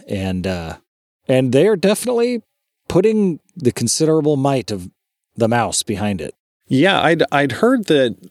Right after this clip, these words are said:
Speaker 2: you know, there, there were people saying from Disney that, like, this was always the plan. It just, just twenty twenty, like,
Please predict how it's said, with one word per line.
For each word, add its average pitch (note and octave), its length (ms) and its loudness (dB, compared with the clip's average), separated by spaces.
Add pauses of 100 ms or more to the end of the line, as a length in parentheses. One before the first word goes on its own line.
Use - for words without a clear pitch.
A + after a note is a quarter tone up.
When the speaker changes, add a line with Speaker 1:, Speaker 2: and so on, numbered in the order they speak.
(460)
Speaker 2:
you C3 100 0
know, C3 100 4
there, C3 240 2
there C#3+ 140 2
were C#3 100 0
people F#3+ 300 0
saying B2 420 -2
from C3 340 0
Disney G#2 400 0
that, F#2+ 160 0
like, F2+ 220 0
this F#2 380 -2
was A#2+ 240 2
always A#2 520 2
the G#2 100 -2
plan. A2+ 500 -2 (180)
It G#2+ 100 2
just, G#2 320 -2
just A2 240 -2
twenty C3+ 280 0
twenty, A2+ 340 -2
like, G2 260 -2